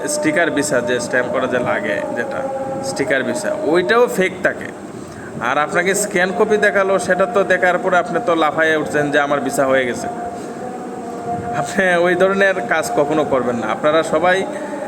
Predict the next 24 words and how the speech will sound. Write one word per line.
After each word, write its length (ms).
ভিসা 460
পাওয়ার 320
পর, 200
আপনাকে 640
ম্যান 320
পাওয়ার 220
কমপ্লিট 360
করার 240
পর, 220
করার 280
পর 140
যদি 220
এয়ার 240
টিকিট 300
কাটা 260
হয়, 300
সেই 320
ক্ষেত্রে 320
আপনি 220
পেমেন্ট 320
করবেন, 360
এর 240
আগে 200
এক 160